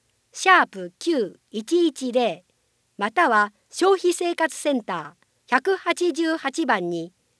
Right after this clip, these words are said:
お問い合わせください。問い合わせ先、保険年金課、電話五一の六六二八、富山県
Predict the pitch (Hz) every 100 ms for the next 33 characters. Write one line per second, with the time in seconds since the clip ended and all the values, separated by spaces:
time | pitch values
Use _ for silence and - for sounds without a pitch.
0 | _ 202 202 277 254 233 220 208 196 180
1 | 180 151 139 _ _ _ _ _ _ _
2 | _ _ _ _ - 285 359 349 302 294
3 | 262 240 - 214 185 _ _ _ _ _
4 | _ _ - - 370 359 320 302 277 277
5 | 254 226 226 214 - _ _ _ _ _
6 | 196 262 262 233 220 214 - _ - 302
7 | 381 359 269 226 185 180 170 - - 202
8 | 202 359 349 - 185 214 220 202 - 175
9 | 151 _ _ _ _ _ _ _ - 349
10 | 349 330 - 220 180